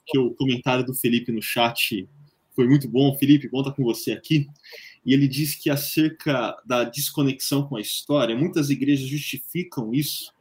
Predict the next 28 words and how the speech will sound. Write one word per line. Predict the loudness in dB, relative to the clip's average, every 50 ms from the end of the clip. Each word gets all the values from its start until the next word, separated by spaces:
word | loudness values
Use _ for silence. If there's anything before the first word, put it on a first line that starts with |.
| -20 -20 -20 _ _ _ _ _ _
baseado | _ 0 0 2 2 0 0 0 2 2 2 2 2 2
no | 2 0 -2 -4 _ 2
texto | 4 4 4 2 -2 -6 -6 -6
bíblico | -6 -6 -4 -2 -2 0 0 -2 -2 -2 -2 -4 -4
de | -2 -4 -4
não | -2 -2 0 0 2 2 2 2 0 0
nos | 0 0 -2 -2 -4 -8
conformarmos | -8 -6 -4 -2 -2 -4 -6 -6 -8 -6 -4 -4 -4 -4 -4 -4 -6 -6 -6 -6 -8 -8 -12 -12
com | -10 -10
esse | -8 -8 -8 -8 -8
mundo, | -8 -6 -4 -4 -4 -4 -6 -8 -12 -12 _
texto | 0 0 0 0 -2 -8 -12 -14
que | -18 -18
tá | -14 -10 -8 -6
lá | -4 -2 -2 0
no | 0 0 0
livro | 0 -2 -2 -4
de | -4 -8 -8
Romanos, | -6 -6 -4 -4 -2 0 0 0 0 -2 -4 -6 -8 -10 -12 -12 -14 _ _ _ _ _ _ -18
a | -16
carta | -10 -6 -4 -4 -4 -6 -10
que | -16 -18 _ _ -4
Paulo | -2 0 0 0 0
escreve | -2 -4 -6 -8 -8 -6 -6 -4 -4 -4
aos | -6 -6 -6
Romanos, | -8 -8 -6 -4 -2 -2 -2 -4 -6 -8
capítulo | -12 -16 -12 -12 -12 -10 -8 -8 -8
doze. | -4 -2 0 0 0 0 -2 -6 -10 -14 -16